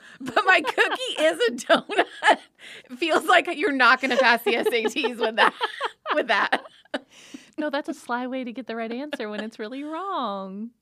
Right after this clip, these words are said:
Speaker 2: I think I
Speaker 1: Agree,
Speaker 2: would've
Speaker 1: agree to
Speaker 2: fooled the
Speaker 1: disagree, but
Speaker 2: teacher.
Speaker 1: okay. I, I mean, I support your donut
Speaker 2: Thank you.
Speaker 1: experience, but
Speaker 2: Thank you. Well, okay, so my question, next question for you would be, what constitutes a cookie? What's your definition of a cookie?
Speaker 1: Something s-,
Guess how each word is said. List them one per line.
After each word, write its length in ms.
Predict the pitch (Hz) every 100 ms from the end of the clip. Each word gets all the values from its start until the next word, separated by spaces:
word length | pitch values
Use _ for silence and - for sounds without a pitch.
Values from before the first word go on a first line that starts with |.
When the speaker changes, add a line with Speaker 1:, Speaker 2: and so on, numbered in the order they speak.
| _ _ -
Speaker 2:
I 60 | 285
think 160 | 339
I 40 | -
Speaker 1:
Agree, 100 | 466
Speaker 2:
would've 260 | 269 233
Speaker 1:
agree 320 | 339 415 453
to 280 | 440 254 208
Speaker 2:
fooled 260 | - 269 294
the 80 | 277
Speaker 1:
disagree, 180 | 247
but 40 | 269
Speaker 2:
teacher. 60 | 294 196
Speaker 1:
okay. 120 | 190
I, 180 | - 285 -
I 140 | 214
mean, 160 | 269 254
I 140 | 233
support 440 | 415 392 233 247 233
your 260 | 185 120 - _ 180
donut 480 | 190 214 370 135 - 185
Speaker 2:
Thank 360 | - 254 -
you. 80 | 240
Speaker 1:
experience, 460 | 180 135 - 156 208
but 240 | 202 165 - _
Speaker 2:
Thank 200 | 269 -
you. 220 | 208 151 190 - 233 208
Well, 240 | 262 247 247
okay, 260 | 269 202
so 440 | 190 - 214 196 -
my 200 | - 226
question, 480 | 233 240 208 202 175
next 340 | - 214 226 -
question 280 | 196 -
for 80 | 185
you 140 | 190 185
would 180 | 175
be, 280 | 180 180 170 - -
what 400 | 202 214 220 -
constitutes 640 | 214 202 - 175 170 -
a 40 |
cookie? 300 | - 180 -
What's 240 | 156 190 -
your 100 | 180
definition 520 | 151 - - - -
of 80 | -
a 80 |
cookie? 320 | - - - 190 - _ _ _ _ _ _ _ _
Speaker 1:
Something 340 | _ 226 220 220
s-, 320 | - -